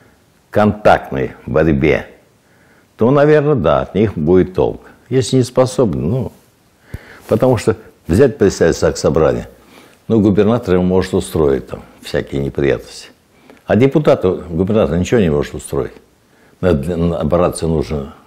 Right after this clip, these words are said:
разума, изучить вопрос и выступить даже против губернатора,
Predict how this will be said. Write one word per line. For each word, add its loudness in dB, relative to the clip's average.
разума, -2
изучить 0
вопрос 0
и 2
выступить 0
даже 0
против 0
губернатора, -2